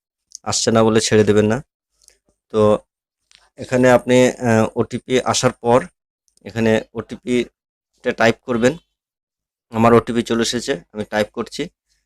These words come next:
তারপরে ওটিপি যাচাই এখানে ক্লিক করবেন। ওটিপি যাচাই ক্লিক করার পরে আপনার এখানে যে ইন্টারফেসটা আসবে, সার্ভার স্লোর জন্য একটু দেরি হচ্ছে।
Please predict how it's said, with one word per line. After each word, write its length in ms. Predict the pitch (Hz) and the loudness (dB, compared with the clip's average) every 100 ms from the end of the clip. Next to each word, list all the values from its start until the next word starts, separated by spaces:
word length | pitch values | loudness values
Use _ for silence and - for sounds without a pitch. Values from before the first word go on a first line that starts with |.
| _ _ | _ _
তারপরে 240 | 98 110 | -14 -10
ওটিপি 500 | - 120 117 - 127 | -6 -6 -6 -10 -8
যাচাই 400 | 113 117 - 123 - | -2 0 2 0 0
এখানে 260 | 107 113 | -8 -6
ক্লিক 340 | 110 110 107 - _ | -6 -6 -6 -6 _
করবেন। 300 | - 107 107 160 _ _ _ _ _ - | -4 0 0 -2 _ _ _ _ _ -16
ওটিপি 320 | 107 110 117 | -16 -10 -2
যাচাই 280 | 113 110 120 | 0 0 -6
ক্লিক 280 | - 110 | -8 -10
করার 200 | - 113 | -6 -4
পরে 240 | 110 113 113 | -4 -4 -4
আপনার 280 | 110 110 110 | -4 -4 -2
এখানে 380 | 107 110 110 110 _ _ _ - - _ _ _ _ _ _ _ _ | -2 -2 -4 -4 _ _ _ -20 -20 _ _ _ _ _ _ _ _
যে 140 | 98 113 | 0 2
ইন্টারফেসটা 640 | 113 120 - 110 - 117 | 2 0 -2 -6 2 2
আসবে, 280 | 101 104 123 - - - - _ _ _ _ _ _ _ _ | 2 0 -4 -4 -18 -20 -20 _ _ _ _ _ _ _ _
সার্ভার 260 | 107 113 117 | -4 2 2
স্লোর 320 | - 110 113 | 2 2 2
জন্য 220 | 113 117 | 2 0
একটু 200 | 113 - | 0 -4
দেরি 200 | 101 107 | -2 2
হচ্ছে। 360 | 110 110 - | 2 0 -6